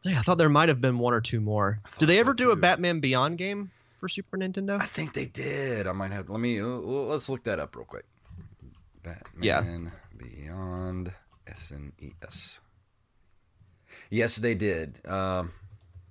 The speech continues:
Speaker 2: uh, Return of the Joker. I
Speaker 1: There's
Speaker 2: wish
Speaker 1: one for
Speaker 2: I
Speaker 1: N sixty-four.
Speaker 2: Yeah, that's what I was looking up, is for the Nintendo sixty-four, but not for the Super Nintendo.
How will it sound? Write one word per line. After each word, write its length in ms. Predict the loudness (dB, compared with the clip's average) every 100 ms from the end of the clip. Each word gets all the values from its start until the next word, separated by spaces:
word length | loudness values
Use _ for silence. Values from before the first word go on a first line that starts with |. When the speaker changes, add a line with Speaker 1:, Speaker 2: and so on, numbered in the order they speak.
| _ _ _ _ _ _ _ _ _ _ _ _ _ _ -2
Speaker 2:
uh, 220 | 0 2
Return 400 | 0 -2 -2 -2
of 140 | -2
the 60 | -6
Joker. 640 | -6 -2 0 0 -2 -4
I 120 | -2
Speaker 1:
There's 160 | 4 6
Speaker 2:
wish 40 | 6
Speaker 1:
one 120 | 6
for 120 | 6
Speaker 2:
I 40 |
Speaker 1:
N 80 | 4
sixty-four. 480 | 2 -2 -4 -6 0
Speaker 2:
Yeah, 160 | 2 4
that's 220 | 2 0
what 60 |
I 20 | -2
was 100 | -2
looking 220 | -4 -4
up, 140 | -4
is 100 | -6
for 160 | -6 -4
the 80 | -4
Nintendo 460 | -4 -6 -6 -4
sixty-four, 1000 | -6 -8 -12 -14 -16 -14 -8 -4 -2 -4
but 180 | -6 -10
not 480 | -8 -2 -2 -2 -6
for 440 | -14 -8 -4 -2
the 100 | -4
Super 320 | -6 -8 -8 -10
Nintendo. 540 | -10 -12 -12 -10 -12